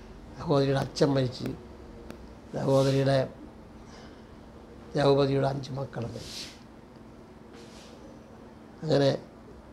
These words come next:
ഇതോടുകൂടി ഈ പർവ്വം അവസാനിച്ചു. ഇനി അടുത്തത് സ്ത്രീ പർവ്വമാണ്, അത് ഞാൻ അടുത്ത ദിവസം ഇടുന്നതാണ്.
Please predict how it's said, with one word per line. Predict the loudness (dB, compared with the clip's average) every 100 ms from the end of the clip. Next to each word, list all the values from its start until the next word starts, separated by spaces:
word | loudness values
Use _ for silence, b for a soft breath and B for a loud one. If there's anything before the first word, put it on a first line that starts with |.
| -20 -6
ഇതോടുകൂടി | 8 10 12 8 4 2 -2 -10 -20 -20 -20 -20 B B B B -20 -20 -20 -20 -20 -18 -8
ഈ | -2 -2 -2 -6 -6 2
പർവ്വം | 4 6 6 4
അവസാനിച്ചു. | -2 2 2 2 0 -4 -6 -8 -2
ഇനി | 2
അടുത്തത് | 4 4 2 4 4
സ്ത്രീ | 2 -2 4 10 10
പർവ്വമാണ്, | 10 8 4 0 -4 -6 -8 -16 -20 -20 -8
അത് | -2 2
ഞാൻ | 2 2 0 -10 -20 -16 -2
അടുത്ത | -2 0 0
ദിവസം | 0 0 -2
ഇടുന്നതാണ്. | -4 -6 -10 -12